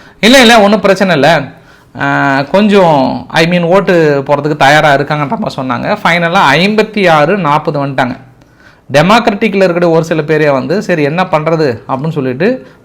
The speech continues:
ட்ரம்ப்புக்கு ஆதரவாக ஐம்பத்தி ஆறு நாற்பது வந்திருக்கு. இது எதிரா ஐம்பத்தி ரெண்டு பேரும், ஆ, இந்த பக்கம் நாற்பத்தி எட்டு பேர் பக்கம் இருந்தாங்க. இப்போ கொஞ்சம் கொஞ்சமா ட்ரம்ப்புக்கு ஆதரவா,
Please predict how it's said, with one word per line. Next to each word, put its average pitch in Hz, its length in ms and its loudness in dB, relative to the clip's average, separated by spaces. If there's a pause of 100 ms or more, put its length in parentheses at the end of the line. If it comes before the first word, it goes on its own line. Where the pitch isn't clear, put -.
ட்ரம்ப்புக்கு 196 400 2
ஆதரவாக 139 800 2
ஐம்பத்தி 190 480 -2
ஆறு 147 260 2
நாற்பது 147 420 -2
வந்திருக்கு. 135 560 -8
இது 135 180 -8 (360)
எதிரா 175 320 4 (140)
ஐம்பத்தி 190 340 2
ரெண்டு 160 260 0
பேரும், 135 480 0 (360)
ஆ, 156 100 -2
இந்த 170 160 2
பக்கம் 185 240 2
நாற்பத்தி 185 380 0
எட்டு 170 240 -2
பேர் 160 180 0
பக்கம் 147 360 -4
இருந்தாங்க. 135 540 -2
இப்போ 202 280 -2
கொஞ்சம் 196 300 2
கொஞ்சமா 185 200 0
ட்ரம்ப்புக்கு 196 520 0
ஆதரவா, 156 500 2